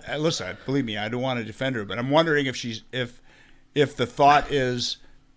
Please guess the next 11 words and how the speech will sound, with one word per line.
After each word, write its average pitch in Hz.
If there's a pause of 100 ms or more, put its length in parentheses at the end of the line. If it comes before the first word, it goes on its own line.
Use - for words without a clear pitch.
(100)
that 123 (120)
as 131
opposed 185
to -
actually 143
taking 123
pictures 165
of 170
a 175
kid, 196 (2750)
you're, 139